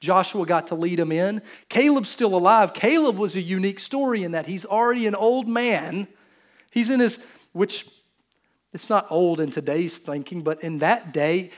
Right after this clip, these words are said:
being in your mid-forties is already, you're getting up there in age 'cause they didn't live as long. And so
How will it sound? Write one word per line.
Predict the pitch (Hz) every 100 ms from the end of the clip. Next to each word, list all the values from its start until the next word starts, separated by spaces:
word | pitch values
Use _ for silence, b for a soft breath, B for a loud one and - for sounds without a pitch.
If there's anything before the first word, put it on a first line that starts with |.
| B
being | 160 233 220
in |
your | 196
mid-forties | 185 190 214 - 220 254 233 190
is | 165 180
already, | 196 202
you're | 175 196
getting | 180 220 202
up | 190 220
there | 226 202 185
in |
age | 170 226 165 -
'cause | 135
they | 156
didn't | 175 214
live | 202 262
as | 214 -
long. | 170 139 147
And | 165
so | - 196 180